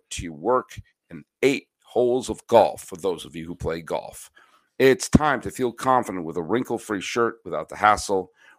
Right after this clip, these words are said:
With Rhone's wrinkle-free technology, wrinkles disappear when you stretch and wear the shirt, and it's that easy. With Gold Fusion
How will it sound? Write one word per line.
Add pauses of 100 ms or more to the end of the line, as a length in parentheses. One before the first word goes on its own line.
With
Rhone's
wrinkle-free
technology,
wrinkles
disappear (340)
when
you
stretch
and
wear
the
shirt,
and
it's
that
easy.
With
Gold
Fusion